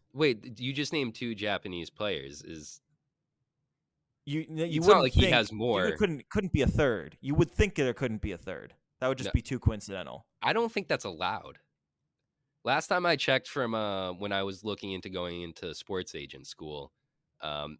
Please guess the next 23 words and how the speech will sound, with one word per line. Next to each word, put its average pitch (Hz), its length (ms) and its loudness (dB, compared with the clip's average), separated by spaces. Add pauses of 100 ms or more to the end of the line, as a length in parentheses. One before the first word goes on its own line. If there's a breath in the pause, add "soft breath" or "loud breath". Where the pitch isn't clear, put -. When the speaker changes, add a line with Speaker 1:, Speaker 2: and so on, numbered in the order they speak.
Speaker 1:
I 95 120 0
remember 117 340 -2
being 90 260 -4
told 80 220 -10
you 76 80 -16
can't 76 260 -8
have 82 160 -6
more 80 300 -8
than 76 160 -12
two 78 240 -10
international 73 840 -12
signers. - 540 -12 (760)
Speaker 2:
I 113 100 -2
think 151 240 -4
they 175 80 -2
Speaker 1:
Um, 147 60 0
Speaker 2:
scrapped - 640 -2
that 120 220 2
rule 113 640 -4 (120)
in, 104 140 -6
like, 87 200 -6
twenty 101 380 0
nineteen. 113 720 -6